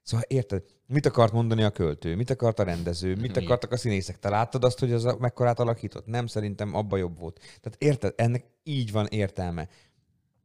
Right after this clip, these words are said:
Speaker 1: Hogy mondjam, hozzásegít ahhoz, hogy tartalmasan töltsd az idődet azokkal az emberekkel, akikkel egyébként is szeretsz időt tölteni.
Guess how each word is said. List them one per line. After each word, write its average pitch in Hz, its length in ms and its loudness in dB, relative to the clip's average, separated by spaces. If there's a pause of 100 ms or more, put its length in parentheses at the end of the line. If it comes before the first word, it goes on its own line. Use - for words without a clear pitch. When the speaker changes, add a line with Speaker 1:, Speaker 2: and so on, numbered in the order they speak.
(280)
Speaker 1:
Hogy 123 100 2
mondjam, 98 220 2
hozzásegít 107 720 4
ahhoz, 107 400 0 (220)
hogy 92 140 -8
tartalmasan 92 920 0
töltsd 101 360 2
az 92 120 -2
idődet 95 540 -4 (100)
azokkal 95 480 -4
az 87 60 -6
emberekkel, 92 460 -2
akikkel 92 300 -4
egyébként 92 500 -2
is 87 80 -8
szeretsz 87 360 -6
időt 82 300 -6
tölteni. 82 420 -8